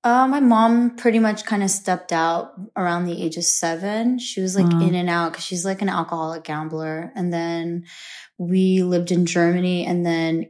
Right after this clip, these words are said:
Speaker 1: went to Kentucky. And then when we were in Kentucky, that's when she was gambling a lot. And so basically my parents fully divorced when I was eleven,
Speaker 2: Mm-hmm.
Speaker 1: but she stopped being around when I was, like, eight or nine. My older si-, I have an older sister who's, like, seven years older than me, Moon. She's the one who raised us. So,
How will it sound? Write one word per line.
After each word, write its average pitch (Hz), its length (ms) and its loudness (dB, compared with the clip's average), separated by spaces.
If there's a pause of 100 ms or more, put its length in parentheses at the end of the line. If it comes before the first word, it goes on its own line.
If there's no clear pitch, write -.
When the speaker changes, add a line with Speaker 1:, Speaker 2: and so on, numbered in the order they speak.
Speaker 1:
went 180 280 0
to 196 100 2
Kentucky. 170 920 -2
And 175 200 -2
then 170 120 0
when 170 120 0
we 170 80 -2
were 170 60 -2
in 170 100 -2
Kentucky, 190 580 -2
that's 165 240 -4
when 180 80 2
she 175 140 -4
was 165 160 -2
gambling 160 500 -4
a 156 80 -4
lot. 156 420 -4
And 170 360 -4
so 160 540 -2 (420)
basically 220 540 0
my 226 160 2
parents 202 880 -4 (400)
fully 214 240 2
divorced 262 420 0
when 190 100 0
I 185 60 0
was 185 160 -2
eleven, 175 760 -2 (380)
Speaker 2:
Mm-hmm. 180 80 8
Speaker 1:
but 165 540 6
she 233 400 0
stopped 202 340 2
being 170 140 0
around 156 280 -2
when - 100 -6
I 117 100 -6
was, - 120 -6
like, - 300 -6
eight - 220 -6
or 71 140 -6
nine. - 260 -6
My 208 160 2
older 196 220 0
si-, - 120 0
I 214 60 4
have 220 100 4
an 202 80 4
older 175 140 0
sister 175 240 -6
who's, 165 100 -4
like, 170 120 -6
seven 165 260 -4
years 165 140 -4
older 160 180 -4
than 175 100 -2
me, 180 120 -2
Moon. 180 440 -2
She's 214 400 -2
the 202 60 0
one 180 100 -2
who 165 60 -2
raised 160 340 -4
us. - 400 -4
So, 175 540 0